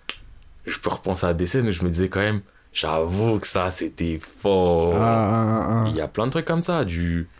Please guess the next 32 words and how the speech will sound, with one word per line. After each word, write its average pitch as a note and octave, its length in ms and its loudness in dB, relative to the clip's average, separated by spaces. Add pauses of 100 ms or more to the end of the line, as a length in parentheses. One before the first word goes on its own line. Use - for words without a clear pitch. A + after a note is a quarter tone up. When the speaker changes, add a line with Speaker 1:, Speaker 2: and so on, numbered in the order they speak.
(440)
Speaker 1:
je - 60 -8
sais - 60 -12
pas, A#2+ 120 0
récemment, G2+ 460 -2
I G2+ 140 0
Q, B2 180 0 (120)
il D#2+ 60 -4
y D#2 40 -4
a - 60 -6
trop - 220 0
de - 60 -6
scènes B2+ 240 2
dans F#2+ 240 0
I F#2+ 120 0
Q B2+ 200 0
je F#2 140 -2
me, F2+ 60 -2 (440)
où - 80 -4
je - 100 -2
kiffe. - 320 -4 (640)
Speaker 2:
Ouais, B2+ 260 4
bah, C#3 180 6
I D3+ 80 4
Q, - 120 4
je C3 120 2
les A#2+ 60 4
ai A2+ 40 2
pas D3 140 4
fait D3 140 0
aussi. G2 260 0 (2250)
Speaker 1:
Ouais, C#3+ 160 4
c'est, F2+ 680 2